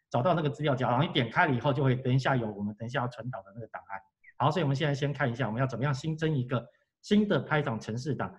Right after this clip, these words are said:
所以我们就 new，new，然后这边大家可以看到说，为了适应我们做了很多，很多，很多，很多版本的 Python，那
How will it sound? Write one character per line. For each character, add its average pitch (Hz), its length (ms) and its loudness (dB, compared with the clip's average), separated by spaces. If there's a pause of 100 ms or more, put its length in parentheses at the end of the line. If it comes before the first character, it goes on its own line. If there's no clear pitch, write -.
(240)
所 175 100 -2
以 - 40 4
我 - 20 4
们 160 80 0
就 170 100 0
new，new， 196 840 4 (680)
然 190 160 8
后 247 60 6
这 233 100 2
边 214 200 6
大 202 120 6
家 190 140 4
可 165 80 0
以 139 40 4
看 170 140 -4
到 160 120 2
说， 151 460 2
为 170 120 2
了 131 220 4
适 143 200 -4
应 147 120 2
我 110 40 0
们 120 140 -2
做 143 100 -2
了 120 120 2
很 104 160 -6
多， 127 160 -2
很 110 180 -6
多， 190 140 2
很 135 180 0
多， 226 140 4
很 147 160 0
多 190 100 2
版 151 180 0
本 139 120 -2
的 117 80 -4
Python， 127 320 -2
那 127 180 2